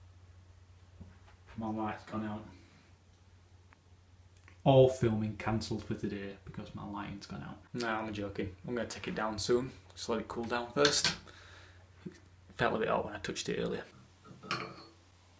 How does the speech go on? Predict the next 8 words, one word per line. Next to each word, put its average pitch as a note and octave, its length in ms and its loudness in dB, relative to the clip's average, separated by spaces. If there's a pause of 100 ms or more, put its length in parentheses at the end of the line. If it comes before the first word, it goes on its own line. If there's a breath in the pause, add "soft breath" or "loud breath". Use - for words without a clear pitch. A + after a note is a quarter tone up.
(140)
One C#3 380 10
broken B2 560 8
bulb. A#2 340 8 (1300 soft breath)
This C3 160 2
bulb B2 340 6
is A#2+ 80 4
brand A#2+ 340 4
new. A2+ 260 0